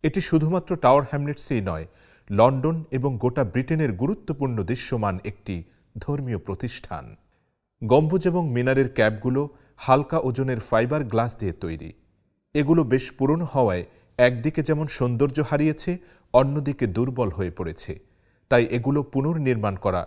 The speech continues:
খুবই জরুরি। এই নির্মাণ কাজে আপনাদের সহযোগিতা একান্তভাবে প্রয়োজন। আল্লাহর ঘর কেবলমাত্র তাদের দ্বারা পরিচালিত হবে, যারা আল্লাহ ও শেষ দিনকে বিশ্বাস করে, নামাজ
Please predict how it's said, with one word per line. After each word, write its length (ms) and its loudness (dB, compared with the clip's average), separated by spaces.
খুবই 280 0
জরুরি। 420 -8
এই 120 2
নির্মাণ 380 0
কাজে 320 -4
আপনাদের 380 0
সহযোগিতা 720 -2
একান্তভাবে 760 -6
প্রয়োজন। 460 -12
আল্লাহর 340 6
ঘর 240 -2
কেবলমাত্র 640 0
তাদের 380 2
দ্বারা 180 -2
পরিচালিত 540 -4
হবে, 300 -6
যারা 300 6
আল্লাহ 360 4
ও 100 0
শেষ 240 -4
দিনকে 360 -2
বিশ্বাস 460 -4
করে, 260 -2
নামাজ 360 2